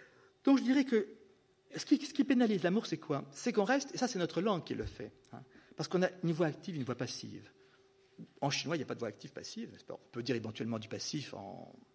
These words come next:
par des, euh, injonctions, mais nous on a une langue qui conjugue,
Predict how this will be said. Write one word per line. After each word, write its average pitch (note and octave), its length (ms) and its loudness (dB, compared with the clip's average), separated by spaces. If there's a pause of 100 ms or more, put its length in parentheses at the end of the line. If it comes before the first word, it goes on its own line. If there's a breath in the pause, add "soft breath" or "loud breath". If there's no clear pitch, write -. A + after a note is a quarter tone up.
(140)
par - 80 -20
des, G2 260 -12 (880 loud breath)
euh, - 260 -8
injonctions, B2 400 0
mais F3 220 2 (920 loud breath)
nous E3 100 6
on D3+ 60 6
a B2 80 2
une G2+ 100 -2
langue C#3+ 220 0
qui - 340 -8
conjugue, A2+ 480 -4